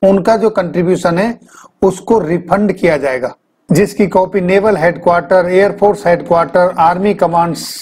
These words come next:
सभी, सभी army commands headquarter,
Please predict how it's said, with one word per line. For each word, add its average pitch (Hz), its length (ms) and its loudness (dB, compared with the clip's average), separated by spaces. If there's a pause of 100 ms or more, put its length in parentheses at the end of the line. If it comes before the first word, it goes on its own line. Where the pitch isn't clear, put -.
सभी, 180 320 0 (520)
सभी 180 240 2
army 190 320 0
commands 185 440 -2
headquarter, 165 720 0